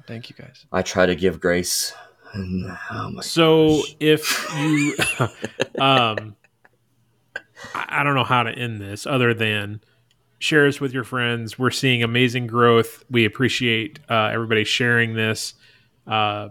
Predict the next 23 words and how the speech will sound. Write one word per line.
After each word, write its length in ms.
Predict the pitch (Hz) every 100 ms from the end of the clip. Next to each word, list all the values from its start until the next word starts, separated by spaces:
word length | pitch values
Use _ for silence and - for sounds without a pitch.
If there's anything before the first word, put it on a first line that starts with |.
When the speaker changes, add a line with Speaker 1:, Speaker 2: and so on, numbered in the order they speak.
| -
Speaker 3:
podcast, 560 | 117 113 - 113 110
this 160 | 107 101
hobby 360 | - 113 117 107
that 140 | 110
we 120 | 113
do 400 | 110 113 113 107 - _ _ _
with 280 | 120 110 117
your 200 | 107 104
coworkers 800 | 123 113 110 107 107 107 101 -
and 460 | 113 104 104 101 104
everyone 400 | 120 110 104 104
else. 400 | 101 101 - - _ _ _ _ -
Uh, 60 | 101
we 140 | 107
really 240 | 110 110 104
appreciate 440 | 123 120 123 113
it, 160 | 110 117
but 220 | 113 113
keep, 240 | 143 143 _ -
keep 160 | 151
it 60 | 151
on 120 | 139
up. 260 | 123 -